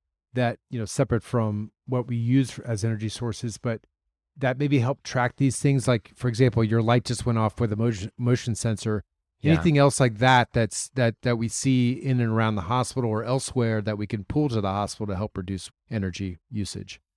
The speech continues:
Speaker 2: You know, that's a good question. I'm definitely not an expert on this. I know that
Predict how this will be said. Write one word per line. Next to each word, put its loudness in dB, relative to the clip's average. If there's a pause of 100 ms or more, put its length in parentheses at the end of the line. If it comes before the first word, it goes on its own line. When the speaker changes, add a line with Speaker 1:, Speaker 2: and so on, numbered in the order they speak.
(100)
Speaker 2:
You -2
know, 4
that's 0
a 2
good 0
question. -2
I'm 0
definitely -2
not 2
an -2
expert 0
on 4
this. 0
I 2
know 4
that 2